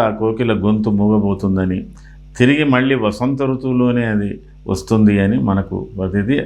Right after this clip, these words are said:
మళ్ళీ ఎప్పుడు పడితే అప్పుడు ఈ కోకిల యొక్క శబ్దం మనం వినం. అయితే ఈ కోకిలా వ్రతాన్ని ఆచరించే వాళ్ళు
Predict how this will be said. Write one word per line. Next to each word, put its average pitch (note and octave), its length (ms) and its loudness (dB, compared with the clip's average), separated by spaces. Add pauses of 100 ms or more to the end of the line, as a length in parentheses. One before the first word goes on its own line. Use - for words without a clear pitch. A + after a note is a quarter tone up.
(300)
మళ్ళీ C3 280 4
ఎప్పుడు B2+ 240 -2
పడితే B2+ 260 2
అప్పుడు A2+ 240 -2
ఈ G#2+ 120 0
కోకిల G#2+ 380 -2
యొక్క G2+ 260 0
శబ్దం F#2+ 460 -2
మనం F2+ 220 0
వినం. F2 280 -2 (600)
అయితే C#3+ 380 2
ఈ B2+ 280 -4
కోకిలా D#3+ 540 2
వ్రతాన్ని C3+ 520 2
ఆచరించే A2 680 0
వాళ్ళు F#2+ 560 0